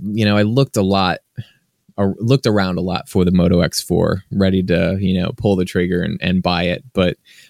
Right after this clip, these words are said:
I just, I couldn't really decide. And, you know, I was looking on eBay. I was on Motorola's website, ready to order from them. Uh, I looked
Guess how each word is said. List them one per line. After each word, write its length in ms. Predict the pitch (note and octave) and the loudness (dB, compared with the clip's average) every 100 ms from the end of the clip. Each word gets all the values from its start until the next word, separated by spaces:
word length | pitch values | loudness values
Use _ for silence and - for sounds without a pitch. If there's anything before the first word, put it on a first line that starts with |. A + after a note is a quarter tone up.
| - | -14
I 40 | |
just, 240 | F#2+ - - | -10 -6 -4
I 60 | F#2 | -4
couldn't 320 | - B2 A#2 | 0 0 2
really 260 | G2 G2+ F#2+ | 2 2 0
decide. 720 | E2 - G2+ G2+ G2+ F#2+ - | -2 -2 0 2 2 0 -4
And, 440 | E2+ E2+ F2 D#2 | -6 -4 -4 -4
you 80 | C2 | -4
know, 80 | F#2+ | -4
I 20 | |
was 100 | F2 | -4
looking 280 | G2 - E2+ | -4 -4 -6
on 100 | D#2 | -4
eBay. 560 | G#2 G#2+ G#2+ G#2 G2 F2+ | 0 2 2 2 2 2
I 60 | |
was 160 | F#2 F#2+ | 0 -2
on 120 | F#2 | 2
Motorola's 680 | F#2+ G2+ G#2 F#2 G2+ G#2+ G#2 | 4 4 4 2 2 2 2
website, 480 | G#2 G2+ - G2 F#2+ | 0 0 0 0 0
ready 240 | F#2 F#2 | -2 -2
to 80 | F#2 | -2
order 260 | F2+ F#2 F2+ | 0 0 -2
from 260 | - D2+ | -4 -4
them. 380 | F2+ G2+ G#2 G#2 - _ _ _ _ _ _ _ - | 0 2 0 -2 -8 _ _ _ _ _ _ _ -10
Uh, 40 | |
I 200 | D#2+ C#2 | -8 -6
looked 300 | F#2+ F#2 - | -4 -6 -8